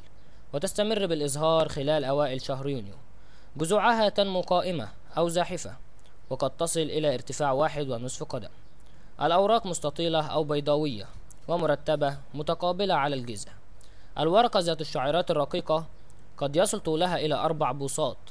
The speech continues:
تنمو زهور ذات لون أرجواني خفيف إلى الأزرق في مجموعات في قمة الجذع. كل زهرة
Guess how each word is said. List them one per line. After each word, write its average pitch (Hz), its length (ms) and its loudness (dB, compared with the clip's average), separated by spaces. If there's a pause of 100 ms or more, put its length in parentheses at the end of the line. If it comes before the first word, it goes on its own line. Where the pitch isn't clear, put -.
(540)
تنمو 151 280 0
زهور 151 360 0
ذات 147 280 2
لون 160 240 0
أرجواني 147 540 0
خفيف 151 440 -4
إلى 139 140 0
الأزرق 139 420 -2 (440)
في 143 180 -4
مجموعات 135 680 2
في 143 120 -4
قمة 143 340 -4 (100)
الجذع. 143 420 -2 (560)
كل 185 240 2
زهرة 196 440 2